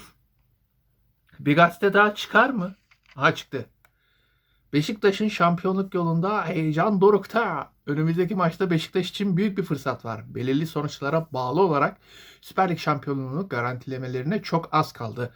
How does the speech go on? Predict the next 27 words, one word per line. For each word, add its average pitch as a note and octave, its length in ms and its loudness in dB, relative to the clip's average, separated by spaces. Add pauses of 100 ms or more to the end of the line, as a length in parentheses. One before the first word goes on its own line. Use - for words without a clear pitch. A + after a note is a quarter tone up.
(280)
Özellikle C#3+ 480 0
Galatasaray C3+ 600 0
maçlarına A#2+ 400 -8
göre D3 280 -4
Beşiktaş D3+ 420 -4
kendi D3 300 -2
başlarına B2+ 420 -2
yeni C3+ 320 -2
şampiyon C3+ 440 -4
olabilmek C#3 480 -2
için F3 200 -4
kazanmak C3+ 560 -2
zorunda. - 480 -16 (540)
Bu F#3 100 2
maç B3 280 -2
günü D3 200 -2
gerçekten E3+ 600 0
heyecan D#3+ 400 2
verici C#3+ 240 -2
ve E3+ 120 0
enerjik D3+ 360 0
olacak. B2+ 400 -4 (380)
Şampiyonluk D3 920 -2
bekliyor D3 580 2 (580)
diye B2+ 180 -14
bir E3 220 -6 (380)
son C#3 540 -8